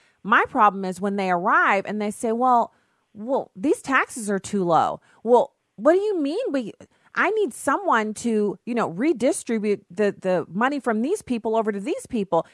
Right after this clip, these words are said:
and they start voting for that stuff. And then once they've ruined Texas, just like you said, they'll be mo-, moving to Missouri, wherever they can move to, where the housing stock is affordable and the schools are good and they can actually live.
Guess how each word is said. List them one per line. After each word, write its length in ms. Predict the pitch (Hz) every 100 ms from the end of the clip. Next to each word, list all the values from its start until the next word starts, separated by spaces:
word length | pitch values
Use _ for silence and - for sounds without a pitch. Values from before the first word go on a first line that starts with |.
| _
and 120 | 208
they 80 | 247
start 320 | 254 285 220
voting 440 | 175 226 277 302 247
for 140 | 202
that 260 | 160 139 -
stuff. 320 | - 90 - _ _ _
And 200 | 247 254
then 420 | 339 403 285 302 - -
once 220 | 226 262
they've 180 | 277 220
ruined 400 | 208 277 302 262
Texas, 460 | 277 330 - 220
just 200 | - 185
like 200 | 226 247
you 80 | 269
said, 340 | - 262 190 - _ -
they'll 140 | 214
be 160 | 233 233
mo-, 200 | 226 214
moving 360 | - 170 160 175
to 140 | - 220
Missouri, 460 | 226 208 269 220
wherever 560 | 151 196 240 269 311 302 _ _
they 160 | 226 254
can 200 | 277 240
move 300 | 233 262 -
to, 240 | - 175
where 140 | 180 170
the 120 | 160
housing 460 | 175 170 190 214
stock 340 | 202 202 185 196
is 120 | 185
affordable 640 | 185 - 185 185 180 190
and 100 | 180
the 60 | 160
schools 420 | - - 196 190
are 80 | 190
good 420 | 170 190 185 185 - _
and 120 | 165 175
they 60 |
can 140 | 180 185
actually 400 | 180 - 196 175
live. 600 | 165 208 254 165 156